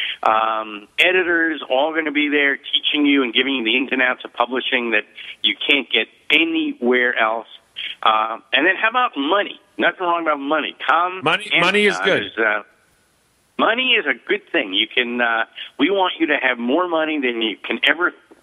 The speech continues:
Speaker 1: you know, think of having in your lifetime. We want you to have it in a way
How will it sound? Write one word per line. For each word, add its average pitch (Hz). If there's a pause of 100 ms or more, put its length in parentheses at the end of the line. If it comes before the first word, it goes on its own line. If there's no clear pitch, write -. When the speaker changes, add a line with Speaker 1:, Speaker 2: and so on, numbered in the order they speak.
(160)
Speaker 1:
you 135
know, 120 (240)
think 208
of 135
having 131
in 120
your 113
lifetime. 143 (260)
We 113
want 175
you 190
to 151
have 151
it 143
in 135
a 127
way 131